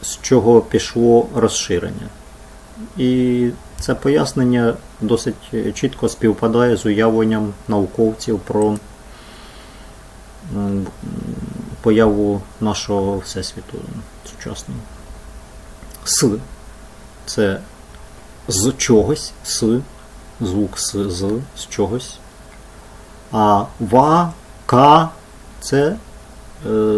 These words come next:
на закінченні слів означає розширення.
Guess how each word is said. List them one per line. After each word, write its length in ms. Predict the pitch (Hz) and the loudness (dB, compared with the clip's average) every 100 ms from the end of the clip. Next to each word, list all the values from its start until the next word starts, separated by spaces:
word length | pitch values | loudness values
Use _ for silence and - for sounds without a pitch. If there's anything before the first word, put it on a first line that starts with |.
| 104 104 104 | 2 0 -2
на 460 | 113 110 107 104 104 | 0 0 2 0 0
закінченні 600 | 95 101 117 98 107 107 | -2 0 -2 0 -2 -2
слів 340 | - 123 147 160 - - - - - - - - - - 110 | -2 -2 -2 -2 -12 -18 -18 -16 -16 -16 -18 -16 -14 -8 -4
означає 800 | 104 90 107 - 135 143 139 127 - | -2 -2 -2 -2 0 2 2 2 -2
розширення. 680 | 117 120 - 120 95 92 98 | 0 0 0 -2 -2 -2 -6